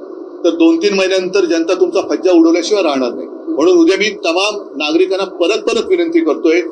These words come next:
की आपण कोणत्याही जातीपाती धर्माचे असाल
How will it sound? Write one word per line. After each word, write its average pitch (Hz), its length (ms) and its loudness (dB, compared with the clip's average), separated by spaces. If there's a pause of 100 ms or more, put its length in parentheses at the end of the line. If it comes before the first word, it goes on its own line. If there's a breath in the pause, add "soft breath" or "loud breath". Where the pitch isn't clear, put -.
(280)
की 190 80 0
आपण 180 360 0
कोणत्याही 165 400 2
जातीपाती 170 720 0
धर्माचे 156 420 0
असाल 170 340 0